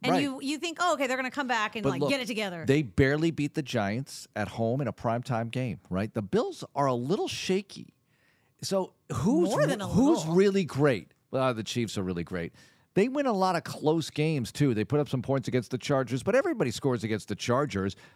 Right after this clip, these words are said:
Speaker 2: The Chiefs had a lot of
Speaker 1: <laughs>
Speaker 2: low-scoring wins. They beat the Jags seventeen to nine. Seventeen to nine. A week before the Texans put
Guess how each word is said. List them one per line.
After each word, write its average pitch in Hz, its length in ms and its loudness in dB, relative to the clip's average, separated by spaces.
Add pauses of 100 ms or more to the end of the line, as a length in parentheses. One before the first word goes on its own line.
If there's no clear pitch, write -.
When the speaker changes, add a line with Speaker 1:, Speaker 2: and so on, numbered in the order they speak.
(120)
Speaker 2:
The 151 120 4
Chiefs - 320 -2
had 185 100 2
a 147 60 0
lot 165 180 2
of 143 100 2
Speaker 1:
<laughs> 127 120 2
Speaker 2:
low-scoring 175 840 2
wins. 185 260 0
They 196 100 2
beat 294 180 -2
the 208 80 0
Jags 214 420 2
seventeen 208 640 2
to 165 120 4
nine. 151 640 2 (320)
Seventeen 247 500 2
to 233 120 6
nine. 196 440 2 (160)
A 175 100 4
week 240 260 4
before 190 260 4
the 175 80 0
Texans 180 560 0
put 175 180 -2